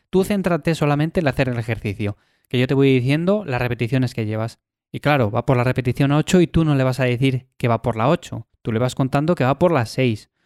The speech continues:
O, por ejemplo, va por la diez y le vas diciendo que va por la nueve, una repetición menos. De esta manera, seguramente, y casi al cien por cien, que va a sacar más repeticiones de las que en un principio tenía pensadas.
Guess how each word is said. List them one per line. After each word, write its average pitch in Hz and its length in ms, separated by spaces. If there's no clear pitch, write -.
O, - 80
por 110 120
ejemplo, 135 460
va 123 160
por 135 160
la 131 140
diez 165 440
y 135 80
le 120 80
vas 123 160
diciendo 139 320
que 139 60
va 131 140
por 135 120
la 117 140
nueve, 151 420
una 131 160
repetición 123 480
menos. 160 380
De 139 180
esta 196 220
manera, 196 580
seguramente, 190 1120
y 156 120
casi 165 340
al 127 160
cien 175 260
por 139 160
cien, 147 200
que 147 80
va 135 80
a - 20
sacar 131 260
más 139 220
repeticiones 135 760
de 135 160
las 131 200
que 135 100
en 135 60
un 170 120
principio 151 420
tenía 127 240
pensadas. 110 600